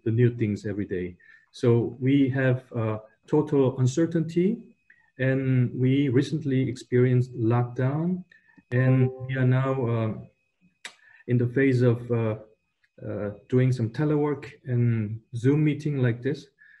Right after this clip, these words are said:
So basically, uh, all these things are totally new compared to the past experiences of ours. And we are heading to the new world. Basically, uh, we do not know yet,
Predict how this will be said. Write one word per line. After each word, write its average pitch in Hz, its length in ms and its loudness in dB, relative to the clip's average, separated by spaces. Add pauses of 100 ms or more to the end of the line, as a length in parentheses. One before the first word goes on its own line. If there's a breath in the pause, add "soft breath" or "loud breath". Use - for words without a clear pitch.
(140 soft breath)
So 139 220 -4
basically, 143 640 -2
uh, 123 200 -2
all 143 240 -2
these 131 220 -2 (100)
things 135 420 -4 (140)
are 123 360 -4
totally 127 320 -2
new 110 320 -2
compared 107 500 -6
to - 60 -16
the 104 140 -8 (100)
past 95 240 -10 (600 soft breath)
experiences - 760 -10
of 95 120 -10
ours. 92 360 -14 (460 soft breath)
And 156 100 0
we 190 120 6
are 190 40 6
heading 226 220 2
to - 80 -8
the 180 100 2
new 143 200 4
world. 110 260 2 (340)
Basically, 135 540 0
uh, 113 160 0
we 143 440 4
do 160 100 0
not 151 280 -2
know 127 220 2
yet, 110 380 -2